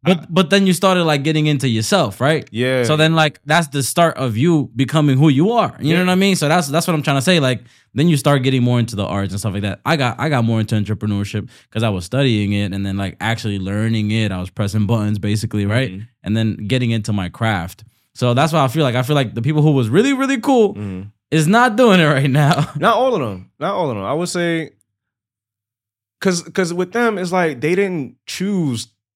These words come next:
Speaker 2: to be cool. They just
Speaker 1: Mm-hmm.
Speaker 2: were cool.
Speaker 1: Yeah,
Speaker 2: So I can't even
Speaker 1: yeah.
Speaker 2: be like, "Y'all not doing it now." Y'all was, 'cause that's still, like, coming from me just, like,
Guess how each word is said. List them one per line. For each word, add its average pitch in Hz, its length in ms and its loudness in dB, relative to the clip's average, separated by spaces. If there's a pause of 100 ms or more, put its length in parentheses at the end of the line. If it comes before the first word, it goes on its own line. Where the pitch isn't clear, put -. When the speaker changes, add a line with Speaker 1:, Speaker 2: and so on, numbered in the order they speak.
(220)
Speaker 2:
to 139 120 -2
be 131 180 -2
cool. 143 380 -2
They 156 120 -4
just 120 180 -4
Speaker 1:
Mm-hmm. 165 80 -10
Speaker 2:
were 160 60 -8
cool. 135 480 -8
Speaker 1:
Yeah, 110 160 -4
Speaker 2:
So 131 100 -6
I - 40 -6
can't 175 220 -4
even 160 140 -8
Speaker 1:
yeah. 156 40 -10
Speaker 2:
be 165 80 -4
like, 147 400 -2 (480)
"Y'all 139 160 0
not 147 220 0
doing 151 240 0
it 139 60 -2
now." 160 320 0
Y'all 143 200 0
was, 139 180 -4
'cause 120 200 -6
that's 131 160 -2
still, 151 200 -2
like, 131 220 -2
coming 135 240 -6
from 127 240 -8
me 127 180 -4
just, 117 220 -6
like, 113 340 -6